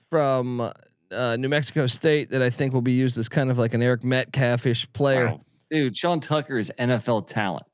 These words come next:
Speaker 1: I agree.
Speaker 2: Syracuse
Speaker 1: He's a
Speaker 2: doesn't
Speaker 1: beast.
Speaker 2: have a, Syracuse doesn't have much of that. <laughs> He's
Speaker 1: I
Speaker 2: gonna get, he's gonna get the rock twenty plus times.
Speaker 1: <laughs> I agree. He's a beast.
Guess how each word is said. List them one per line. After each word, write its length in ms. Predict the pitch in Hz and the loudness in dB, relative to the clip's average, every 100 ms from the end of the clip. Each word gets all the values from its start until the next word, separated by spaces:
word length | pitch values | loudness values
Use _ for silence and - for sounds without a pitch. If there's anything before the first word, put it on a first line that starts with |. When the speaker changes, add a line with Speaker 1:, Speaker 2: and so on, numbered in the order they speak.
| - | -2
Speaker 1:
I 120 | 143 | 2
agree. 280 | 202 160 175 | 2 2 2
Speaker 2:
Syracuse 260 | 160 143 165 | 4 4 4
Speaker 1:
He's 100 | 143 | 4
a 40 | |
Speaker 2:
doesn't 180 | - 120 | 4 2
Speaker 1:
beast. 100 | 117 | 2
Speaker 2:
have 180 | 131 117 | 0 0
a, 160 | 113 - | -2 -4
Syracuse 380 | - 165 160 151 | -2 -2 2 2
doesn't 200 | 139 113 | 2 0
have 320 | 110 120 101 | -2 0 -2
much 200 | 104 101 | -2 -2
of 80 | 98 | 0
that. 280 | 87 69 - | 0 -2 -8
<laughs> 60 | - | -12
He's 220 | 123 151 | 0 2
Speaker 1:
I 140 | 147 | 4
Speaker 2:
gonna 160 | 160 139 | 2 2
get, 160 | 143 147 | 4 2
he's 120 | 185 | 2
gonna 120 | 156 | 2
get 100 | 139 | 2
the 80 | 135 | 2
rock 240 | 139 127 | 2 0
twenty 200 | - 127 | -2 -2
plus 240 | 110 117 - | 0 -2 -2
times. 340 | 107 76 143 | -2 0 0
Speaker 1:
<laughs> 40 | 175 | 2
I 100 | 180 | 2
agree. 460 | 196 170 202 170 | 0 2 2 4
He's 140 | 160 160 | 4 2
a 60 | 143 | 2
beast. 420 | 180 147 117 | 2 0 -2